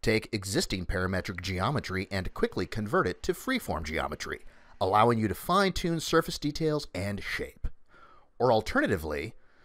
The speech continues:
start your freeform shape from scratch with several out-of-the-box shapes that get you going quickly, such as planes and cylinders. Deleting faces is now as easy as selecting a face and pressing the delete key on the keyboard.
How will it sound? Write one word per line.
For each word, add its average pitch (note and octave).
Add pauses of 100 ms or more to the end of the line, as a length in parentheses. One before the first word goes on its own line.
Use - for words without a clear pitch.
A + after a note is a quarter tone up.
start A#2
your A#2
freeform A#2+
shape C3
from G#3
scratch -
with -
several C#3+
out-of-the-box F#2+
shapes -
that G#2
get F3
you G3+
going G3+
quickly, - (280)
such -
as G2+
planes G3
and C#3
cylinders. - (400)
Deleting A2
faces A2+
is F2
now G#2
as F#2
easy A#2+
as D#2+
selecting F#2+
a B2+
face E3+ (100)
and F#2
pressing F#3
the F#3
delete A#2
key F2
on F#2
the A2+
keyboard. D#2